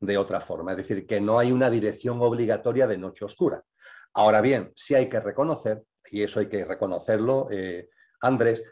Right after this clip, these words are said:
que la noche oscura es el factor de evolución, vamos a decirle, mayoritario en el contexto humano actual por una razón muy sencilla, y es que estamos en una sociedad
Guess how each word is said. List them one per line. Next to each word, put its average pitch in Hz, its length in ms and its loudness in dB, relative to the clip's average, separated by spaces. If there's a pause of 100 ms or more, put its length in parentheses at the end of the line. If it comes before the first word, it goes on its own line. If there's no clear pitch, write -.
(180)
que 117 160 2
la 104 160 2
noche 135 360 -2
oscura 127 600 -2 (360)
es - 500 -4
el 117 180 0
factor 127 640 0
de 110 540 2
evolución, 107 680 0 (220)
vamos 123 240 0
a 127 80 2
decirle, 127 380 -2
mayoritario 113 800 -2 (420)
en 104 240 -4
el 95 140 -2
contexto 120 480 -2
humano 117 340 2
actual 117 480 0 (240)
por 117 160 2
una 147 160 2
razón 151 380 -2
muy 117 160 -6
sencilla, 85 640 -10 (280)
y 117 120 0
es 127 120 2
que 147 120 0
estamos 135 420 0
en 110 80 -2
una 120 220 0
sociedad 120 540 0